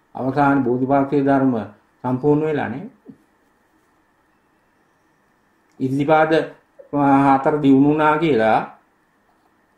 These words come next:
අ, මේ ඉර්ධිපාද සත්‍තිස් බෝධිපාක්ෂික ධර්ම තිස් හතම වැඩිලා නැහැ නේ. තව තියෙනවනේ. දැන් එහෙමනම් අපිට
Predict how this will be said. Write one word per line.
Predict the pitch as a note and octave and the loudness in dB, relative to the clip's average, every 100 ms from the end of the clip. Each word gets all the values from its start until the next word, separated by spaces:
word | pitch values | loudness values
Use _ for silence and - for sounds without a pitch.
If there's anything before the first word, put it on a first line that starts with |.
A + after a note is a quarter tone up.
| _ _ _ | _ _ _
අ, | D3 C3 C3 B2+ B2 A#2+ A#2+ A#2 A#2 A#2+ - - _ _ - | -6 -2 -2 -2 -2 -2 -2 -2 -4 -8 -12 -20 _ _ -4
මේ | C3+ C3 B2 | -2 0 -2
ඉර්ධිපාද | B2 B2 C3 B2+ B2 A#2+ A#2 A2 | -4 -4 -4 -2 -2 -4 -6 -8
සත්‍තිස් | A#2 C3 B2+ - | -8 -6 -6 -8
බෝධිපාක්ෂික | - D3+ D3 D3 D3 D3 D3 | 2 2 4 2 2 2 2
ධර්ම | C#3+ C#3+ C#3+ | 2 2 0
තිස් | C3 B2 - | -2 -6 -2
හතම | C#3 C#3+ | -2 -2
වැඩිලා | D3+ D3 D3+ C#3+ | -4 -4 -4 -4
නැහැ | D#3 G#3 | -4 -4
නේ. | G#3+ | -6
තව | C3 B2+ | -4 -4
තියෙනවනේ. | B2+ E3 G3+ G3+ G3+ - _ _ _ _ _ _ _ _ _ _ - | -4 -6 -6 -10 -16 -20 _ _ _ _ _ _ _ _ _ _ -6
දැන් | C#3+ | -2
එහෙමනම් | C#3+ D3 C#3 | 0 0 0
අපිට | B2+ - - | -2 -4 -8